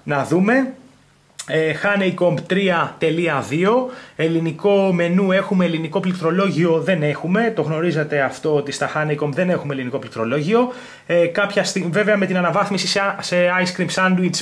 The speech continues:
που θα γίνει, ε, το επόμενο χρονικό διάστημα, σύμφωνα με όσα έχει δηλώσει η Motorola,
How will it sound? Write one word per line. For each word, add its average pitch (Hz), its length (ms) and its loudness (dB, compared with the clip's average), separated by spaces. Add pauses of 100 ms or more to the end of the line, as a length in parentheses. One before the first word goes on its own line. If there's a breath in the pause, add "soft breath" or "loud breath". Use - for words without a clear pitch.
που 156 280 -2
θα 156 140 -4
γίνει, 165 580 0 (320 loud breath)
ε, 156 220 -4
το 156 100 2
επόμενο 170 380 0
χρονικό 151 320 0
διάστημα, 151 560 0
σύμφωνα 160 320 -2
με 151 120 -2
όσα 156 180 -2
έχει 151 140 -4
δηλώσει 156 340 0
η 156 100 -2
Motorola, 151 360 2